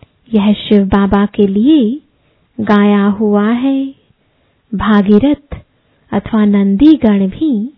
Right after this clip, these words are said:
मशहूर है। लिखा हुआ है ना, "माताओं के सिर पर कलश रखा", तो वह फिर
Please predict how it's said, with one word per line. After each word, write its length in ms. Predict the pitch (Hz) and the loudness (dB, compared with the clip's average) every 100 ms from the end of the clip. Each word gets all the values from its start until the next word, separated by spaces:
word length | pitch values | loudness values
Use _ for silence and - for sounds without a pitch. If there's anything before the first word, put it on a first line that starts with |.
| _ _ _ _ 226 | _ _ _ _ -4
मशहूर 720 | 202 202 - 208 220 208 247 | -2 -2 -4 -4 0 0 0
है। 480 | 254 277 277 277 277 _ _ _ _ _ _ _ 220 | 0 -2 -2 -6 -12 _ _ _ _ _ _ _ -2
लिखा 360 | 208 - 220 | -2 0 0
हुआ 400 | 208 208 208 202 | 0 0 0 0
है 240 | 202 220 220 | 0 -2 0
ना, 420 | 294 294 233 330 _ _ _ _ _ _ | 0 -2 -4 -8 _ _ _ _ _ _
"माताओं 640 | 208 202 202 - 202 220 311 | -2 0 0 0 0 2 0
के 240 | - 226 | 0 0
सिर 360 | 208 - - 202 | 0 -2 -2 -2
पर 420 | 196 302 294 233 302 - _ _ _ _ | -2 -2 -2 -2 -6 -16 _ _ _ _
कलश 420 | 208 208 202 214 - | -2 0 0 -2 -2
रखा", 720 | 208 208 - 262 262 262 262 - _ _ _ _ _ _ - | 0 0 -4 -6 -4 -4 -8 -14 _ _ _ _ _ _ -2
तो 120 | 202 | 0
वह 300 | 196 202 196 | 2 0 -2
फिर 460 | - 311 285 269 | 0 0 2 0